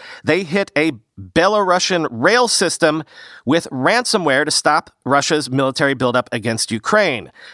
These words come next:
"Many Belarus railway services appear to be offline," quoting from Ars Technica. Referring to the Belarus Railway, a group calling itself Cyber Partisans wrote on Telegram, "Bel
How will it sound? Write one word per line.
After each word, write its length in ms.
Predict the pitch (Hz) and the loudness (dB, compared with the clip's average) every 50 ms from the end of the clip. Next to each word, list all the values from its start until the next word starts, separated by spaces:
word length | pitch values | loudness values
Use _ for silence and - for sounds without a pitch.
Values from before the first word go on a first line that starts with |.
| - - - | -20 -14 -6
"Many 340 | 92 101 104 107 104 101 | -6 -4 -4 -4 -4 -6
Belarus 600 | 92 92 98 131 113 117 117 113 113 110 - - - | -6 -4 -4 -2 -2 -2 -2 -2 -2 -2 -2 -2 -4
railway 460 | - 110 127 127 123 123 123 117 120 | -2 -2 0 0 0 0 -2 -2 -2
services 560 | 120 - - 151 131 123 127 120 - 131 120 117 | 0 0 0 0 0 0 -2 -2 -2 -2 -4 -4
appear 320 | 101 - - - 147 127 | -6 -8 -4 -2 -2 -2
to 80 | 117 113 | -2 -4
be 120 | 120 117 | -4 -2
offline," 500 | - 113 117 - - 151 143 123 107 98 | 0 0 -2 0 0 0 0 0 -2 -6
quoting 280 | - - 123 110 113 113 | -4 -4 -4 -4 -4 -4
from 140 | - 113 | -4 -2
Ars 220 | 101 110 113 107 - | -2 -2 -2 -2 -2
Technica. 560 | - 165 160 - 135 117 - 110 90 78 - _ - - - - - - - | -2 -2 -2 -2 -4 -4 -2 -4 -4 -4 -6 _ -20 -20 -20 -20 -20 -14 -4
Referring 400 | - - - - 233 240 233 233 - | -4 -4 0 2 2 2 0 -2 0
to 120 | 233 226 | -2 0
the 100 | 208 208 | 0 2
Belarus 480 | 165 208 208 208 202 214 208 - - 151 | 2 2 2 4 2 0 -2 -2 -2 0
Railway, 400 | 160 190 208 214 202 185 190 180 | 2 2 2 4 2 0 0 0
a 100 | - 160 | -2 -4
group 260 | 143 156 185 185 _ | -2 -2 -4 -4 _
calling 300 | - - 180 185 185 180 | -2 0 2 2 2 0
itself 340 | 170 - - - 180 170 - | -2 -2 0 2 2 2 2
Cyber 440 | - - - 175 180 190 180 180 - | 0 0 0 2 0 0 0 -4 -4
Partisans 520 | - 190 180 185 180 156 185 185 175 147 | -2 -2 0 0 0 -2 -4 -4 -4 -4
wrote 260 | 135 139 156 165 180 - - | -2 0 0 0 0 0 2
on 180 | 147 156 156 | 2 2 2
Telegram, 600 | 147 - 190 190 190 170 165 165 160 160 156 160 - _ - - - - - - _ | 0 0 0 0 0 0 2 2 4 2 2 0 -4 _ -20 -20 -20 -20 -20 -20 _
"Bel 460 | _ 90 - 147 165 175 175 180 180 | _ 0 2 4 4 4 2 0 -2